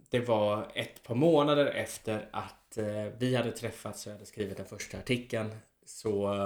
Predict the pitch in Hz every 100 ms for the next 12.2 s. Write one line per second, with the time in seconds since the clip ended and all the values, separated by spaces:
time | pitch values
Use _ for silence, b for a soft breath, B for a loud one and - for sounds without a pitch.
0 | 196 156 117 104 101 101 98 95 - 104
1 | 98 101 101 98 95 98 98 101 107 -
2 | - 98 90 98 95 95 - 107 - -
3 | 95 101 92 95 87 98 110 _ - _
4 | b b b b b b b - - -
5 | - 107 95 98 107 - 101 101 - _
6 | - 104 101 104 98 98 95 95 98 98
7 | 95 98 - 95 - 98 98 90 - -
8 | _ - 95 92 95 90 _ _ _ _
9 | - 92 - - - _ _ _ _ _
10 | _ _ _ b b b b b b b
11 | b b _ _ 127 120 117 - 143 135
12 | 123 -